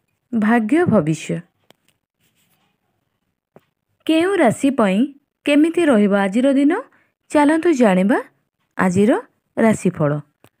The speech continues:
ପ୍ରଥମେ ଜାଣିବା ମେଷ ରାଶି। ଆଜି ଆପଣ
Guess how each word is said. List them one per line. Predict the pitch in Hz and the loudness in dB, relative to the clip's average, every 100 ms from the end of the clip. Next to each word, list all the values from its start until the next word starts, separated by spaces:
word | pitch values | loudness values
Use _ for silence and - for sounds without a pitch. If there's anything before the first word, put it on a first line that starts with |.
| _ _ _ _ _ _ _ _ _ | _ _ _ _ _ _ _ _ _
ପ୍ରଥମେ | 302 320 - 392 | -2 0 -2 -4
ଜାଣିବା | 370 269 220 302 233 254 277 _ _ _ - | 0 2 4 4 2 0 -4 _ _ _ -2
ମେଷ | 277 302 - 453 | 0 0 0 0
ରାଶି। | 403 196 - 170 165 _ _ _ _ _ _ _ _ _ _ _ _ _ _ _ _ _ _ _ _ _ _ _ _ _ | 2 0 -2 -8 -10 _ _ _ _ _ _ _ _ _ _ _ _ _ _ _ _ _ _ _ _ _ _ _ _ _
ଆଜି | - 233 247 320 285 285 _ _ _ _ _ _ _ - | 0 0 2 2 0 -2 _ _ _ _ _ _ _ -4
ଆପଣ | 226 226 | -2 2